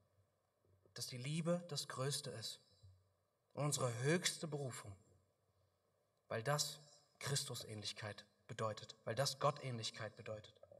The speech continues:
R C Chapman war ein Mensch, der dafür bekannt war,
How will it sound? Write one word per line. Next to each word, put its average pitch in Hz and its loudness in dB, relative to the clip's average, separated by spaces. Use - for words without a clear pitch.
R 143 10
C 151 2
Chapman 117 2
war 110 2
ein 117 2
Mensch, 131 0
der 117 2
dafür 117 -2
bekannt 131 0
war, 104 0